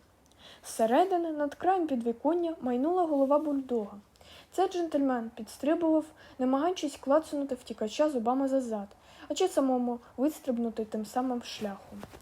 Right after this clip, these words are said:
Тим часом чорна рука звівся на ноги. Він тяжко дихав, але поволі опановував себе. «Забирай!»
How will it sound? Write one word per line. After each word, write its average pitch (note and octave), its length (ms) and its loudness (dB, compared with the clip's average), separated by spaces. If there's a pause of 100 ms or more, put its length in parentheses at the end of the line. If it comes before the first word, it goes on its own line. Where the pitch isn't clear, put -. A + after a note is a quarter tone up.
(240)
Тим A3 160 -4
часом D#4+ 420 0
чорна F4 360 0
рука D4 320 0
звівся C4+ 420 -4
на A#3+ 120 -6
ноги. G3+ 240 -6 (760)
Він F4+ 220 2
тяжко D4 400 0
дихав, D#4+ 420 0 (120)
але C4 220 2
поволі C4+ 500 0
опановував B3+ 640 -2
себе. G#3 440 -8 (720)
«Забирай!» D#4 640 8